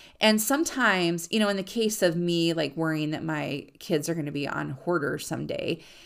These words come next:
that's really unfounded anxiety, right? <laughs> That's my imagination run amok.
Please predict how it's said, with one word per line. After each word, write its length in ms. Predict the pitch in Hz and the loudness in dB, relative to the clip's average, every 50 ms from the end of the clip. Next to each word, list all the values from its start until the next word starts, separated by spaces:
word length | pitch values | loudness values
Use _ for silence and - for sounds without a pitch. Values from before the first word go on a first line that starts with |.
| - - - - | -20 -10 0 2
that's 200 | 226 254 247 - | 2 2 2 0
really 420 | 226 202 190 196 196 190 196 190 | -4 0 4 4 6 6 6 6
unfounded 960 | - - 170 170 156 - - 160 151 156 151 143 143 147 151 151 147 - - - - | 4 4 4 2 0 0 0 2 2 2 2 2 2 2 2 0 -2 -6 -10 -8 -4
anxiety, 800 | 151 156 156 151 143 - - - - - - - - - - - | -2 -2 -2 -2 -2 -2 -2 -4 -4 -6 -6 -8 -8 -8 -8 -2
right? 380 | - 175 175 175 175 175 170 - 190 - - - | 2 4 4 6 6 4 2 0 -2 -8 -6 -4
<laughs> 880 | - 240 - - - 208 214 - - _ _ - - - - - - - - | -4 -4 -4 -2 -4 -4 -4 -6 -10 _ _ -20 -20 -20 -18 -20 -12 -6 -2
That's 160 | 202 226 - | -2 0 2
my 140 | 269 247 233 | 4 4 4
imagination 960 | - 180 220 185 165 156 165 - 151 156 147 143 139 - - 135 131 135 131 | 4 4 4 6 6 6 4 4 0 -2 -2 -2 -4 -4 -4 -4 -4 -4 -4
run 160 | 139 131 135 | -4 -2 -2
amok. 460 | 131 135 - - - - - - - | -2 -4 -4 -4 -6 -6 -8 -12 -20